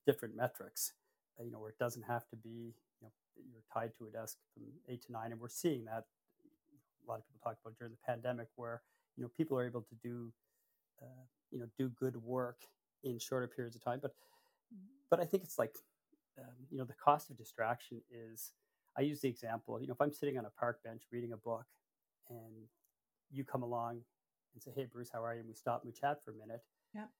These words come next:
Speaker 1: When you leave, I go back into that, um, y-, you know, into reading the book. It's called attention residue.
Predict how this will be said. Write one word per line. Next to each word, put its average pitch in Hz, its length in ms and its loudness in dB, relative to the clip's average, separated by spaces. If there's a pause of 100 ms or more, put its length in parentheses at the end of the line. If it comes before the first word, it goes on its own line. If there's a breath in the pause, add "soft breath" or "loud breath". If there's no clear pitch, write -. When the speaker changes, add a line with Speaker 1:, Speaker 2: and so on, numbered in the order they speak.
(180)
Speaker 1:
When 139 160 4
you 135 120 2
leave, 143 320 4
I 123 80 0
go 123 100 -4
back 131 320 2
into 131 220 -4
that, 113 240 -4 (260)
um, 107 140 -4 (560)
y-, - 160 -12
you 139 180 -4
know, 123 120 -2
into 123 200 0
reading 117 160 -4
the 113 60 -12
book. 123 200 2
It's - 80 -20
called 123 220 4
attention 127 400 2
residue. 120 460 0